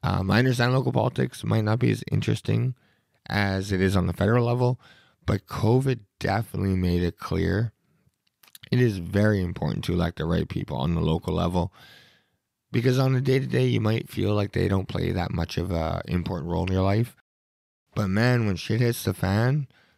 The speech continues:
it shows how much power they really have. And it's scary because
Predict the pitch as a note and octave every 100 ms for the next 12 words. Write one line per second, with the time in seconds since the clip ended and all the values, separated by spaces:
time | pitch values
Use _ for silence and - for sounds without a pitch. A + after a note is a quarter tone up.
0 | _ - G2+ - G#2+ G#2+ G#2 G2+ G2 -
1 | F#2+ F#2+ G2+ F2+ F2+ E2+ F2+ F2+ - E2
2 | E2 D#2 - _ _ _ _ _ _ _
3 | _ _ _ _ _ _ _ _ G#2+ A#2
4 | G#2 - G2 F#2+ F#2+ F#2+ F2+